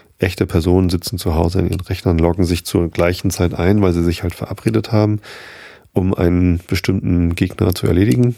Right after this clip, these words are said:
Meistens dann ein, ein Gott oder ein, was weiß ich, irgendein Obermacker, so ein Endgegner. Ähm,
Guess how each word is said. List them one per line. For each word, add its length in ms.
Meistens 400
dann 180
ein, 380
ein 220
Gott 400
oder 320
ein, 400
was 180
weiß 120
ich, 200
irgendein 320
Obermacker, 580
so 60
ein 60
Endgegner. 600
Ähm, 480